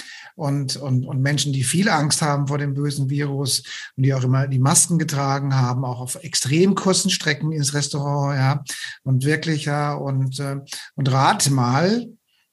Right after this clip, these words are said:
wer nach dem Urla-, <laughs> Urlaub, ähm, äh, positiv getestet wurde.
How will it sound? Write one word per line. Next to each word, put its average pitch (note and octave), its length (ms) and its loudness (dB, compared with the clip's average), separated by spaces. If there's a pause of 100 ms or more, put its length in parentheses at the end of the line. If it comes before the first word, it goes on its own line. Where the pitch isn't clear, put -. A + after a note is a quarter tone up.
wer C#3+ 220 0
nach C#3 260 2
dem E3+ 240 0
Urla-, E3 600 -2
<laughs> A#2+ 100 0
Urlaub, F3+ 400 2 (300)
ähm, D3 480 -2 (340)
äh, D3 240 -4
positiv D#3 640 -2
getestet E3 480 -2
wurde. C3+ 360 0